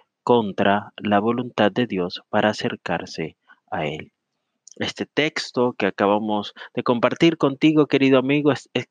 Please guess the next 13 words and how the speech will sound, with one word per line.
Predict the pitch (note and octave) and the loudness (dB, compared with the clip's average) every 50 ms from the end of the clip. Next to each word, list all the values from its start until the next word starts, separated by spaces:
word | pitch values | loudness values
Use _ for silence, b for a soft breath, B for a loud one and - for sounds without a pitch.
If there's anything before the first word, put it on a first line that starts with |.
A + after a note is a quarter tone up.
| _ _ - - _ - | _ _ -20 -8 _ -4
extraído | C3+ - - - - - B2 A#2+ B2+ C#3 D#3 D#3+ E3+ E3 | -2 -2 -4 -4 0 2 4 4 4 4 4 4 4 4
de | D3+ D#3 C3+ | 6 4 4
la | B2+ | 4
edición | A#2+ A2 A#2+ A2+ - - D3+ D#3 E3+ | 2 0 -2 -6 -4 -4 -2 -2 0
española | F3 D3 - - - B2+ A#2 A#2+ C3 D3 E3 E3 D3 C3 A#2+ | -2 -4 -4 -2 -2 -2 -2 0 0 0 2 2 2 2 2
de | B2 | 4
Sabiduría | A#2 - - A2 - A#2 A2 G#2 - G#2+ A2 C3 D3 E3+ E3 C#3+ A#2 | 4 2 2 2 0 -4 -4 -4 -4 -6 -4 -2 0 2 4 2 2
Diaria, | F#2 A#2 B2+ C3+ B2+ A#2 - F2+ E2 - _ B B B B B B _ _ _ | 2 2 2 2 2 0 -2 -4 -6 -6 _ B B B B B B _ _ _
producido | - G#2 G2 G2 F#2+ G2+ G2 - - - - - - - - D#3+ E3+ F3 D3 C#3 B2+ B2 | -6 -4 -4 -4 -4 -6 -10 -14 -16 -18 -18 -16 -16 -10 -6 -4 -2 0 2 2 2 2
por | - - G#2+ G#2 - - | 2 2 0 0 0 -4
Habak | - - - F#2+ F#2+ A2+ A#2 B2+ C#3 - - - - | -4 0 0 2 4 4 4 2 0 -2 -8 -8 -2
House | - B2+ B2 B2 C3 - - | 0 2 2 2 0 -2 -6
Publications | _ - C3 A#2+ A#2+ B2 _ - C3+ B2 A#2+ G#2 - - G#2 G2+ G#2 G#2 _ | _ -8 -8 -6 -6 -6 _ 0 2 2 2 0 -2 -4 -8 -10 -12 -16 _